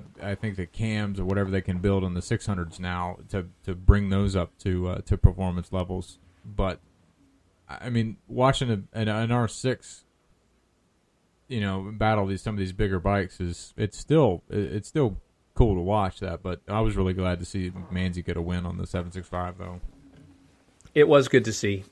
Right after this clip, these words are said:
Speaker 2: Um, you wanna see, you wanna hear something crazy?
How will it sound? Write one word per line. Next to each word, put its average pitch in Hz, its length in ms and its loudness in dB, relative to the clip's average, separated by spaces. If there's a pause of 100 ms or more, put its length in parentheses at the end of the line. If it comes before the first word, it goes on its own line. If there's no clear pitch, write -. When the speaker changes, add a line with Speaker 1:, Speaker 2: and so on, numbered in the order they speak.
(200)
Speaker 2:
Um, 104 480 0 (760)
you 156 140 6
wanna 170 180 8
see, 165 200 6 (120)
you 156 140 4
wanna 151 140 6
hear 143 160 8
something 135 300 2
crazy? 120 540 4